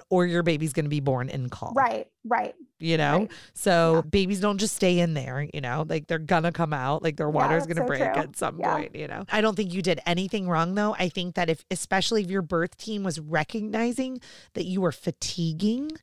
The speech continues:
Speaker 2: Mm-hmm.
Speaker 1: artificial rupture of the membranes is a tool that can be used to help accelerate the labor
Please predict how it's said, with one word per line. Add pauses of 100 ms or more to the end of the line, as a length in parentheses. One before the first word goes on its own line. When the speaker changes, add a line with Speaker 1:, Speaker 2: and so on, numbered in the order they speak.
(300)
Speaker 2:
Mm-hmm.
Speaker 1:
artificial
rupture
of
the
membranes
is
a
tool
that
can
be
used
to
help
accelerate
the
labor